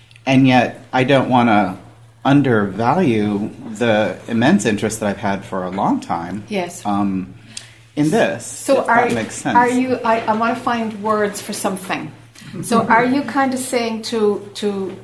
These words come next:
Speaker 2: to spirit, "Just wait, because I'm doing something kind of important here"?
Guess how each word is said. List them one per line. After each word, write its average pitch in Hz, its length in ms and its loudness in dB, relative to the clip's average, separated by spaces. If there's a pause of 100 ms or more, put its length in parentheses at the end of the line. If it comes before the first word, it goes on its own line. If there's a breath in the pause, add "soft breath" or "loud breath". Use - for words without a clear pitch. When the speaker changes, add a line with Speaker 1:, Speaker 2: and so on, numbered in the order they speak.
(140)
Speaker 2:
to - 120 -6
spirit, 202 480 -2 (600)
"Just 330 200 0
wait, 269 420 2
because 226 200 -2
I'm 226 100 0
doing 220 200 -2
something 220 240 -4
kind 208 160 -2
of 196 40 -4
important 185 400 -4
here"? 170 200 -10